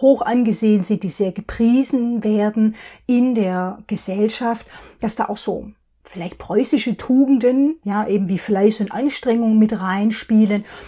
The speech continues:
und dass das immer noch so, ja, so ein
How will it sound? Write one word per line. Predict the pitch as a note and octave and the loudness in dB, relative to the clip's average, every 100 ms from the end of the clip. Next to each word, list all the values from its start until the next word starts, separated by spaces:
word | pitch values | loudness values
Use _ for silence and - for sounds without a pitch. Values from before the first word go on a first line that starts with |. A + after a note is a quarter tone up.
| - | -14
und | - A3+ | -4 -2
dass | A3 | 0
das | - G#3+ | 0 -2
immer | - C4+ D4+ | -2 -2 0
noch | C4 B3+ A#3 | 0 -2 -4
so, | - A#3+ A3+ A3+ A3 A3 A3 _ - - _ _ | -4 0 4 4 4 2 -2 _ -20 -20 _ _
ja, | G#3+ F#3 D4 F#3+ - | -4 -2 -4 -4 -8
so | - | -6
ein | G3+ | -6